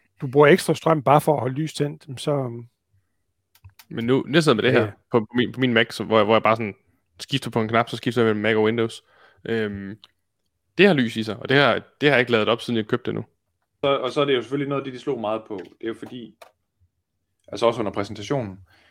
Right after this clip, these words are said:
Speaker 3: det var jo det her med, at det er så super enabled til, øh, videoconferencing. Fordi det er jo noget af det, som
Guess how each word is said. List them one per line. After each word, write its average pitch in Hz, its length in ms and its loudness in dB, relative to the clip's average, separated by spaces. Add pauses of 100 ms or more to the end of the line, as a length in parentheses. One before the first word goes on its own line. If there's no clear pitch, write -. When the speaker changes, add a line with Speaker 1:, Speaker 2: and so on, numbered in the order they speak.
(200)
Speaker 3:
det 113 120 -2
var 107 100 4
jo 110 80 2
det 110 140 -2
her 107 140 -4
med, 104 420 0
at - 280 -12
det 98 180 -2
er 101 140 -2
så 98 320 -4
super 110 260 -10
enabled 107 360 -6
til, 95 280 -10
øh, 90 560 -12
videoconferencing. 95 840 -6 (120)
Fordi - 200 -14
det 101 60 -10
er 113 80 0
jo 107 60 0
noget 110 140 0
af 104 40 -2
det, 110 140 -4
som 101 180 -14